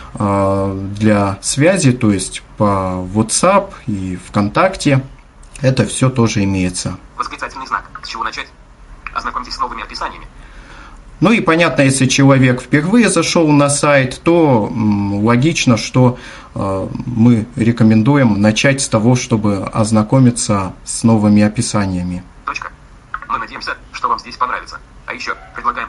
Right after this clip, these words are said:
Speaker 2: попробовать наше приложение. Конец строки, статья, конец строки, основная часть.
Speaker 1: И, собственно, вот эта ссылочка, которая добавилась не так давно, это предложение воспользоваться нашими мобильными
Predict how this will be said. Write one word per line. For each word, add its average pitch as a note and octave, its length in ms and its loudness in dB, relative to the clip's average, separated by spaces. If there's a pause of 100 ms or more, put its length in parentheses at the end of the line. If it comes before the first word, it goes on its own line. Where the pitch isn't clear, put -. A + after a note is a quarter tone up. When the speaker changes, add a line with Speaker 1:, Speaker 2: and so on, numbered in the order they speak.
(540)
Speaker 2:
попробовать D3+ 380 -6
наше A#2+ 180 -6
приложение. A2 400 -12 (160)
Конец D3 260 -12
строки, D#3+ 340 -10 (140)
статья, D#3+ 360 -10 (160)
конец D3+ 220 -10
строки, - 340 -10 (160)
основная D#3 360 -8
часть. B2 200 -14 (400)
Speaker 1:
И, G#3 300 2
собственно, D#3+ 760 2
вот C#3 260 4
эта A#2 440 2
ссылочка, B2 640 2
которая G#2+ 440 2
добавилась G#2 840 0
не A2+ 160 6
так A2 280 0
давно, C#3 520 4 (340)
это E3 260 2
предложение A2 760 2
воспользоваться B2 880 2
нашими B2 640 6
мобильными A2+ 800 6